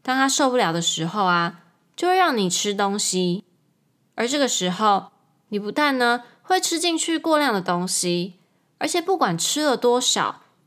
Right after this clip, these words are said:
都很难能够满足它。我姐小孩啊，他平常有活力的时候，常常在那边蹦蹦跳跳的。但有一天呢，他从幼稚园一回到家，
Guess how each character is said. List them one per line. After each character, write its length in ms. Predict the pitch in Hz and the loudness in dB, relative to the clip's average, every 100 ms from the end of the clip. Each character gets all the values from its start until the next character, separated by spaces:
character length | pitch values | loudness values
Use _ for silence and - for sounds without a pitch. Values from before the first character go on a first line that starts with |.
| - | 0
都 180 | 330 349 | 2 2
很 460 | - 254 196 180 | 0 0 2 2
难 280 | 175 170 175 | 2 0 0
能 160 | 180 185 | 0 0
够 140 | 220 | 0
满 180 | 165 - | -2 -8
足 220 | - 120 | -14 -14
它。 460 | - 156 156 175 196 _ _ _ _ _ _ _ _ _ _ _ _ _ _ _ _ _ _ - | -10 -8 -8 -8 -12 _ _ _ _ _ _ _ _ _ _ _ _ _ _ _ _ _ _ -4
我 100 | 220 | -2
姐 160 | 233 220 | 2 2
小 200 | 214 165 | 2 0
孩 240 | 175 175 | 0 -2
啊， 260 | 170 175 196 _ _ | 0 -2 -4 _ _
他 160 | - | -2
平 260 | 339 277 220 | 0 2 0
常 380 | 226 214 196 220 | 2 0 0 2
有 180 | 208 185 | 2 2
活 160 | 214 | 0
力 160 | 247 262 | 2 2
的 80 | 214 | 2
时 280 | - 185 | 0 -2
候， 300 | 185 233 196 - - _ | 0 2 2 0 -20 _
常 200 | - 233 | -2 0
常 120 | 254 277 | 2 0
在 80 | 311 | 2
那 100 | 302 | 0
边 240 | 285 277 | 2 0
蹦 180 | 277 247 | 2 0
蹦 140 | 226 | 0
跳 180 | 220 214 | -2 -2
跳 240 | 175 196 - | -2 -4 -4
的。 200 | - - _ _ _ _ _ _ - | -10 -20 _ _ _ _ _ _ -6
但 160 | 302 262 | -2 2
有 100 | 196 | 2
一 80 | |
天 240 | 196 208 196 | 0 -2 0
呢， 300 | 190 190 190 _ _ _ | 0 0 -4 _ _ _
他 160 | - 370 | -2 0
从 220 | 370 269 | 2 2
幼 160 | 269 254 | 2 2
稚 120 | 247 | 0
园 180 | 220 226 | 0 0
一 40 | |
回 160 | 208 175 | 0 2
到 160 | 190 | 2
家， 440 | 180 190 180 180 | 0 0 0 -2